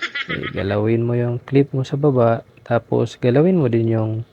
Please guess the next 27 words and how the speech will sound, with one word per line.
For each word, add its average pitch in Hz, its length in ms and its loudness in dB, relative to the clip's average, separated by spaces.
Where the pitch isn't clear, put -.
effects - 560 -2
mo 110 160 0
doon 107 240 0
sa 104 160 -6
taas. 101 480 -2
Yung 127 160 -2
naka-box, 120 720 -2
yung 117 80 -4
nakakulay 110 880 -4
green 104 240 -2
na 95 80 -2
box. - 560 -4
Yan. 98 640 -2
Tapos, - 960 -6
galawin 107 480 -4
mo - 80 -8
ulit 107 320 -6
yun. 104 580 -2
So, 120 300 -8
madali 120 320 -4
lang 131 240 0
yan. 120 240 -2
I-pinch 123 480 -2
nyo 123 80 0
lang 120 240 0
ng 113 180 -4
two 117 160 -6